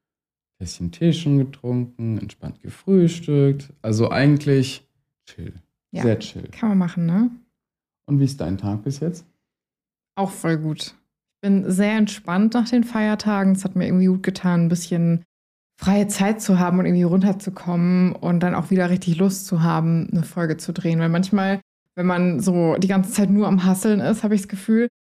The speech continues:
Speaker 2: wird es dann irgendwie zu sehr Arbeit. Und jetzt war es so ein, ah, schön, wir drehen eine Folge.
Speaker 1: Mhm.
Speaker 2: Ja, und wir haben auch heute noch Großes vor, ne?
Speaker 1: Mhm.
Speaker 2: Ja, wir dre-, wir drehen.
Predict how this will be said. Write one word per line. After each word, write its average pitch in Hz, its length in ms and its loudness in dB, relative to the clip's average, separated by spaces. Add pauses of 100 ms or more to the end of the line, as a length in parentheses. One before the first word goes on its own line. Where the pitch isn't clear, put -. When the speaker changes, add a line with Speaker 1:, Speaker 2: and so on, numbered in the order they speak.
Speaker 2:
wird 208 120 0
es 202 80 -2
dann 185 160 0
irgendwie 190 300 2
zu - 200 -4
sehr 180 320 0
Arbeit. 190 640 0
Und 180 60 2
jetzt 170 300 -2
war 170 140 2
es 165 140 -6
so - 60 -6
ein, 180 240 0
ah, 294 140 -8
schön, 180 400 -2 (180)
wir 220 80 -10
drehen 190 240 -6
eine 180 80 0
Folge. 151 580 -6
Speaker 1:
Mhm. 110 640 2
Speaker 2:
Ja, 170 300 -6
und 170 80 2
wir 190 100 0
haben 185 140 2
auch 190 220 0
heute 196 100 2
noch 190 160 0
Großes 185 460 0
vor, 170 340 -6
ne? 165 340 2
Speaker 1:
Mhm. 95 680 0 (160)
Speaker 2:
Ja, 160 100 -4
wir 170 100 0
dre-, 185 400 0
wir 170 180 0
drehen. 170 680 2